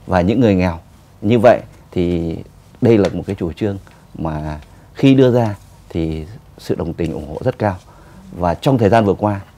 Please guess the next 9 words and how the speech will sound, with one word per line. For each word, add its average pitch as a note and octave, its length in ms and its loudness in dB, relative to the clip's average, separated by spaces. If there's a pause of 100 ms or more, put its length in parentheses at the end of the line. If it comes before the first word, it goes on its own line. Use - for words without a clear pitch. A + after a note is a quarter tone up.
(280)
thì F2 180 -2
cái G2+ 140 -6
số - 300 0
người C#3 540 4 (420)
mà D#2+ 160 -6
đến, A2+ 300 -2 (480)
à, E2 340 -10 (880)
dùng, F2+ 520 -2
à, E2 80 -6